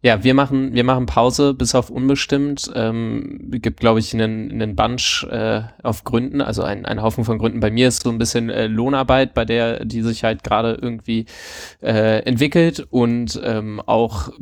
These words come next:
standortmäßig so ein bisschen unklar ist. Äh, und ja, das ist so ein bisschen bei mir das, was, ähm, ja, drücken will ich nicht sagen. Ja, und dazu irgendwie diese ganze Pandemiesituation.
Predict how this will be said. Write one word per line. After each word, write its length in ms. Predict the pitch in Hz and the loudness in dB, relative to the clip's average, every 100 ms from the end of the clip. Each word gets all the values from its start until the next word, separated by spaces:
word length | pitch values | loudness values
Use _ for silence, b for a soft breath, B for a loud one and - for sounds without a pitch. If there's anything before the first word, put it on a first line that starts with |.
| 113 | -6
standortmäßig 1000 | 113 - - 120 123 123 101 123 117 123 | -4 -2 0 0 0 -2 0 0 0 -2
so 100 | 110 | -2
ein 80 | 117 | -2
bisschen 320 | 110 - 120 | -2 -2 -2
unklar 500 | 113 147 156 - 143 | -2 -4 -2 2 2
ist. 420 | - 160 - - - | 4 0 0 -6 -4
Äh, 460 | 117 113 113 113 127 - | -2 -2 -2 -4 -8 -4
und 520 | 117 107 110 - - _ _ _ - | -2 -2 -6 -10 -14 _ _ _ 2
ja, 300 | 110 101 - | 2 2 -2
das 200 | - 110 | -2 0
ist 100 | 120 | 0
so 80 | - | -2
ein 100 | 110 | -4
bisschen 280 | 107 110 110 | -4 -4 -4
bei 140 | 107 | -4
mir 260 | 107 110 117 | -2 0 0
das, 420 | 113 110 110 - - | 0 -2 -2 -6 -6
was, 440 | 113 - - - | -6 -4 -8 -10
ähm, 320 | 127 113 113 113 _ _ - | -12 -12 -12 -18 _ _ -10
ja, 180 | - | -6
drücken 400 | 104 117 135 151 | -2 0 0 2
will 120 | 135 135 | 2 2
ich 140 | 127 | 0
nicht 120 | 127 | -4
sagen. 280 | - 123 123 | 2 2 2
Ja, 140 | 110 120 | 2 2
und 120 | 120 | 2
dazu 300 | 113 - 135 | -2 0 2
irgendwie 200 | 123 117 | 2 2
diese 180 | 117 117 | 0 2
ganze 240 | 120 117 120 | 0 -2 -2
Pandemiesituation. 1080 | - 120 120 135 151 139 131 - 135 131 | -2 -2 2 2 2 0 -2 0 -2 -2